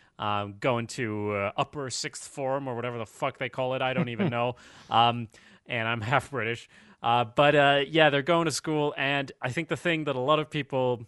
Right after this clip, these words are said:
Speaker 1: that resonated with a lot of people, it's got a certain sense of, um, realness or, or closeness to what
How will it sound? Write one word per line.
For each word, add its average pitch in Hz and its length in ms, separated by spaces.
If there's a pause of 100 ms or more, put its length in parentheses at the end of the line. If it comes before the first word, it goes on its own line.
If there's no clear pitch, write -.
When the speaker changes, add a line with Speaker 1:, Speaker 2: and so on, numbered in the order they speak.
Speaker 1:
that 127 100
resonated 147 520
with 117 140
a 117 40
lot 117 160
of 113 40
people, 117 380
it's - 400 (480)
got 123 380 (100)
a 131 80
certain 139 480
sense 127 540
of, 110 420 (400)
um, 107 840 (480)
realness 127 920
or, 139 200
or 135 160
closeness 147 840
to - 140
what 120 320